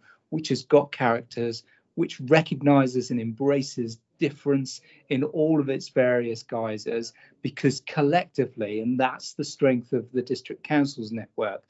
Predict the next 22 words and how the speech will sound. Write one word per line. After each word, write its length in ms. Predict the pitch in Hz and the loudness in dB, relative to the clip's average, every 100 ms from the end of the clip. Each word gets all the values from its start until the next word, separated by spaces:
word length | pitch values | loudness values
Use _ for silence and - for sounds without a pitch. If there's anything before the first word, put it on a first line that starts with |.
| _ _ _ | _ _ _
collectively 880 | - 127 131 160 - 117 - 117 117 | 0 4 4 4 -2 -12 -8 -10 -4
we're 180 | 120 120 | -2 -2
so 280 | - 156 | -2 -2
much 240 | 160 156 - | 0 -4 -6
stronger 460 | - 135 123 107 | -2 0 0 -2
because 420 | 107 123 - 185 175 | -4 -6 -4 -4 -4
we 100 | 139 | -4
come 220 | 127 113 | -4 -6
together, 460 | 117 107 104 107 107 _ _ - | -2 -2 0 -4 -8 _ _ -2
we 100 | 120 | 0
respect 640 | 123 - - 170 160 - | 0 -2 0 0 0 0
our 160 | 120 110 | 0 -2
differences, 800 | - 110 117 107 - 113 110 - _ _ | -6 -6 -6 -6 -2 -2 -2 -10 _ _
and 120 | 123 123 | -2 0
we 80 | |
have 160 | 113 120 | 2 0
a 60 | 110 | -2
common 340 | - 127 113 | -2 -2 -2
purpose, 560 | - 120 113 110 - 143 | -2 -2 -2 -6 -6 -8
which 180 | 143 120 | -4 -2
is 100 | 123 | 4
make 440 | 120 127 120 | 6 6 2